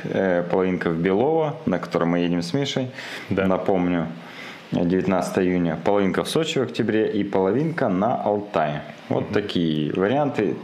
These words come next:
Speaker 1: Пятого варианта нет. Если
Speaker 2: Нет
Speaker 1: вы не
Speaker 2: дано.
Speaker 1: едете никуда, то, э, ну, соответственно, ни за какой вариант и не проголосуете, да?
Speaker 2: Слушай, кстати, по поводу бороды, я всё-таки вот зацеплюсь за эту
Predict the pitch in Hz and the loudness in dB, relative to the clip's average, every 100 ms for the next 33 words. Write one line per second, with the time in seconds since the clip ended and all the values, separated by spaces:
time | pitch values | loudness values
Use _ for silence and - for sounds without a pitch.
0 | - 143 160 156 131 101 92 107 117 - | -4 0 2 2 2 2 2 2 0 -2
1 | 82 90 90 82 78 - - - - 98 | -4 -2 0 0 -2 -10 -10 -10 -4 -2
2 | 101 98 95 101 107 98 98 113 120 170 | 0 0 2 2 0 0 0 0 0 0
3 | 190 208 196 - - - - - 156 147 | 2 2 0 -4 -12 -14 -4 0 2 2
4 | 113 - 101 92 87 87 87 85 82 107 | 0 -2 0 0 2 2 0 0 0 -2
5 | 123 - 87 98 98 87 87 90 90 - | -2 -2 -2 -2 -2 -2 0 0 -2 0
6 | 107 87 98 98 - 98 101 90 92 90 | 0 2 0 -4 -4 -2 0 -2 -2 -2
7 | 85 85 82 - 78 76 78 113 - - | 0 -2 -2 -4 -4 -2 -2 -2 -6 -14
8 | - 123 104 151 151 180 175 190 151 156 | -4 -4 -2 -2 -2 -2 0 0 0 0
9 | 170 185 151 104 87 113 - 127 127 120 | 0 0 0 0 0 -2 -4 -4 -2 0
10 | 117 - 110 110 131 - 104 85 82 82 | -2 -4 -2 -2 -2 -2 -2 0 0 0
11 | 82 - | 0 -2